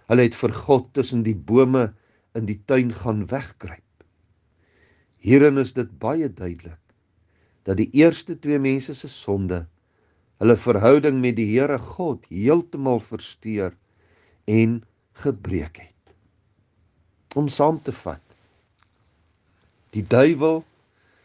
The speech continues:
is God se vyand en 'n opperste leienaar. Niks van sy sogenaamde beloftes wat vir die eerste vrou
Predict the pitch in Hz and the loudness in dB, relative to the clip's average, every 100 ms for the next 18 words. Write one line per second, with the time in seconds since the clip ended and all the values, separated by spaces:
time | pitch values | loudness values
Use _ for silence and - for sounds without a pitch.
0 | _ _ 110 - - 139 - 139 131 - | _ _ -14 -12 -2 -2 -2 -8 -8 -4
1 | 135 127 90 80 _ _ _ _ _ _ | -2 0 -2 -8 _ _ _ _ _ _
2 | _ _ _ - 123 131 127 110 110 - | _ _ _ -2 2 2 2 0 -4 -4
3 | - 117 120 110 - 127 110 85 90 87 | -8 -6 -8 -10 -10 -10 -10 -8 -8 -6
4 | 80 78 85 - _ _ _ _ _ _ | -8 -12 -14 -16 _ _ _ _ _ _
5 | _ _ _ _ _ - 98 123 175 - | _ _ _ _ _ -4 4 6 4 0
6 | - - - - 135 117 - 135 139 131 | -16 -16 -14 -4 -4 -4 -4 0 2 0
7 | 131 - 135 131 127 123 120 117 107 110 | -4 -2 0 0 -4 -2 -2 -2 -6 -4
8 | 107 110 - - 95 - - _ _ _ | -2 -2 -6 -16 -16 -18 -20 _ _ _
9 | _ _ _ _ 131 127 - 135 131 160 | _ _ _ _ 0 2 -2 -2 0 4
10 | 165 165 - 147 - - 151 160 139 104 | 4 2 -8 -12 -12 -6 -2 0 0 -2